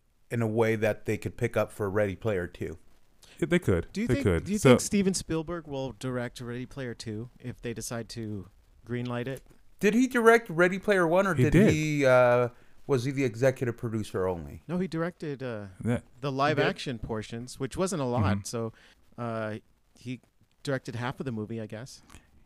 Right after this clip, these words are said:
Speaker 2: You think that's his guilty pleasure? He's like, "I, look, I did the live action parts of this movie. I'm not necessarily proud of it, but it, it, I did it.
Speaker 1: <laughs>
Speaker 2: I did it." I, um, I have, I have a confession to make, gentlemen.
Speaker 1: Mm-hmm.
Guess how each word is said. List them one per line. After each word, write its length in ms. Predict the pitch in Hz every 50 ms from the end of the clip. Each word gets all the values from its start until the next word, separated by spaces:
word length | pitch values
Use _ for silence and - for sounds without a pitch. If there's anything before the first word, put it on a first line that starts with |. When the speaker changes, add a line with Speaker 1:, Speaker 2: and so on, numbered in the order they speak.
| - -
Speaker 2:
You 80 | 127
think 180 | 127 160 160 143
that's 180 | 147 127 -
his 140 | - 110 110
guilty 300 | 104 - 110 101 - 107
pleasure? 320 | - - 98 95 98 110 104
He's 180 | 98 98 90
like, 140 | 95 92 87 - _ _ _ _
"I, 300 | - 107 107 110 107 104 -
look, 180 | 101 98 90 -
I 140 | - 98 104
did 200 | 95 92 95 85
the 80 | - 85
live 280 | 82 85 82 82 80
action 400 | 78 78 80 78 - - 82 76 76 - 85
parts 300 | - - 82 80 78 - 87
of 60 | 78
this 160 | 80 78 85
movie. 300 | 87 82 80 78 82 85 -
I'm 140 | 104 113 107
not 200 | 104 95 - -
necessarily 380 | 95 90 85 - 87 82 78 73
proud 320 | - - - 87 82 82
of 120 | 80 73 78
it, 160 | 78 73 -
but 220 | 85 82 80 82 - -
it, 140 | 98 98 92 208
it, 200 | 214 196 139 -
I 220 | 262 226 120 110
did 280 | 98 90 277 226 87 78
it. 140 | 80 82 - - - - - - - -
Speaker 1:
<laughs> 380 | - - - - - - - -
Speaker 2:
I 120 | - 101
did 240 | 90 87 98 92 87 85
it." 140 | 82 82 - - - - - - - - - - - - - -
I, 180 | 113 120 123
um, 460 | 123 120 117 110 107 101 98 90 82 - - - - - - - - - -
I 60 | 117
have, 120 | 120 113 -
I 60 | 110
have 100 | 117 110
a 60 | 110
confession 400 | 92 98 90 - 92 82 - -
to 40 | 82 78
make, 180 | 78 76 76
gentlemen. 340 | - 90 80 80 80 80 78 - - - - - - - -
Speaker 1:
Mm-hmm. 240 | 123 120 120 117